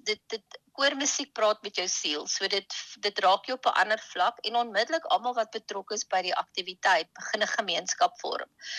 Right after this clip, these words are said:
So dis net 'n ongelooflike ervaring vir jou, nie net in terme van musikale, ehm, ondervindinge nie, maar ook in terme van bande bou met ander mense.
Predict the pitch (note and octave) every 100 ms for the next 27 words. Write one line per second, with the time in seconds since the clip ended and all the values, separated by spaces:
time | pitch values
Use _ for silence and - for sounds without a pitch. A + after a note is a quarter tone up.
0 | - - A3+ A#3+ B3 C4 C#4 F4 B3+ B3
1 | - B3 F#3 - C4+ - - - - A3+
2 | A3 G#3+ - G#3 G3+ A#3+ C4+ G#3 G#3+ G#3
3 | F#3 F#3 G3 - F#3+ F#3+ - - A3+ A3+
4 | A#3 A3+ - - D#3+ - - F3+ - -
5 | F#3 F3 - - E3 F3+ F3 A3+ A#3+ B3+
6 | - F3 F3+ F#3+ F#3+ F#3 F3+ E3 F3 G#3
7 | F#3+ E3 D#3+ E3 E3+ - D#3+ D#3+ D3 D3
8 | C#3+ - -